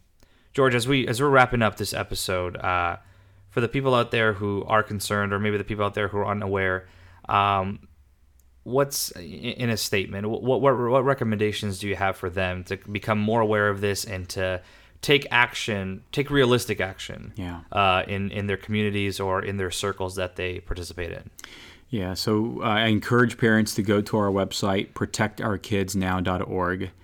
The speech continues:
Speaker 2: and, uh, get educated on these topics so you can speak at least, uh, b-,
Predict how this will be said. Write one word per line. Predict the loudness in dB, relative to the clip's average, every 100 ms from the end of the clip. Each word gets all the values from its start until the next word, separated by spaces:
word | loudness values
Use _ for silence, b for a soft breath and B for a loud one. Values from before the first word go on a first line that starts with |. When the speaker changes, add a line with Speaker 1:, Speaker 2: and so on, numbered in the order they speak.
| B B B -10
Speaker 2:
and, | -4 -2 -2 -2 -2 -6 -8 -12 -10
uh, | -8 -10 -2
get | -2 0
educated | 0 0 -2 0 2 2
on | 2
these | 0 -2
topics | -4 -2 -4 -6 -4
so | -4
you | -2 -2
can | -2 -2
speak | -4 -6 -2 -2 -2
at | -8 -6
least, | -2 -2 -4 -10 -18 B B -16
uh, | -10 -10 -10 -10
b-, | -8